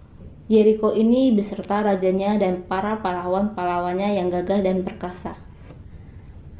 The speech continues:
Haruslah kamu mengelilingi kota itu, yakni semua prajurit harus mengendarai kota itu sekali saja.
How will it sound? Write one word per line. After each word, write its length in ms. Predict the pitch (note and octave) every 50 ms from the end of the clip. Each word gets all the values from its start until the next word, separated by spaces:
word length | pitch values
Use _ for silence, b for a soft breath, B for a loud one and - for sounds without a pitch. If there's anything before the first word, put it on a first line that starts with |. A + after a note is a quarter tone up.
| -
Haruslah 560 | - A#3 A3+ A3+ A#3 A#3 A#3+ C4+ C#4+ C#4+ C#4+ C4
kamu 160 | A3+ A3 A#3
mengelilingi 640 | A#3 A#3 A3+ G#3 G3+ F#3+ F3+ F#3 F#3+ F#3+ G3 G3+ G3+
kota 240 | - G3+ G3 F#3+
itu, 460 | - F#3 F3+ E3+ - - F3+ E3+ F3 F3+ - - - - - - - - - B B B B B B B B - - - -
yakni 400 | G3+ G3+ G3+ - A3+ A#3+ C4+ C4+ -
semua 320 | - A#3 G#3+ G3+ F#3 - -
prajurit 560 | F#3 F#3 F3+ F#3 G3 F#3+ F#3 G#3 A#3+ A#3 A3+ G#3+ - - - -
harus 240 | G3 G#3 A#3 A#3 -
mengendarai 720 | A#3 A3 G#3+ G#3 G3+ G3+ G3 G3 F#3+ F#3+ F#3+ G3 A3 G#3+
kota 240 | A3 G#3 G3 - -
itu 400 | - G3+ - - - A3+ A#3+ B3 A#3 - -
sekali 320 | - - - F3+ F#3 G3+ G#3+ G#3+
saja. 400 | G3 F3+ E3+ - - - - -